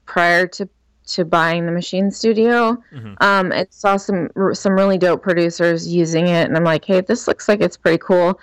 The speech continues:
Speaker 1: And I didn't wanna buy, like, so much gear, what, you know, and then just have it sit there
Speaker 2: Mm-hmm.
Speaker 1: and not use it. I wanted to make sure that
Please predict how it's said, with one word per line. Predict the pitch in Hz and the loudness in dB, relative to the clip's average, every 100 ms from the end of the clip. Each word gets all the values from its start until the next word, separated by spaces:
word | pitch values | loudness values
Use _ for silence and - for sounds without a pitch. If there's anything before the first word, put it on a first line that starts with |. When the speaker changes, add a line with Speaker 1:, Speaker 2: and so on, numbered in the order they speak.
| - - _ | -18 -20 _
Speaker 1:
And | 190 | 0
I | 196 196 - | 2 2 0
didn't | 233 254 | 2 2
wanna | 254 247 196 | 4 2 0
buy, | 180 202 233 202 180 | 0 0 0 0 -2
like, | 175 170 - _ _ _ _ _ _ | -2 -4 -6 _ _ _ _ _ _
so | - - 226 214 220 | -16 0 2 4 2
much | 208 196 - - | 0 -2 -6 -8
gear, | 160 165 185 214 247 - _ - | -2 0 2 0 -2 -8 _ -6
what, | 180 185 - | 0 0 2
you | 190 | 0
know, | 175 175 | 0 0
and | 170 180 | -2 0
then | 175 175 | 0 0
just | 180 - | -2 0
have | 175 165 | 0 0
it | - | -2
sit | - - 208 - | -4 -2 0 0
there | 151 156 156 180 | 2 2 0 -4
Speaker 2:
Mm-hmm. | 120 101 98 _ _ _ - | -10 -16 -20 _ _ _ 0
Speaker 1:
and | 175 170 165 165 165 - - | 0 2 0 -2 -4 -10 -4
not | 185 170 - | 2 2 2
use | 180 180 | 0 2
it. | 165 - | 0 0
I | - | 0
wanted | 175 175 185 | 0 0 -2
to | |
make | 180 165 - | -2 -4 -4
sure | - 175 170 | 0 2 2
that | 170 165 - | 0 0 -2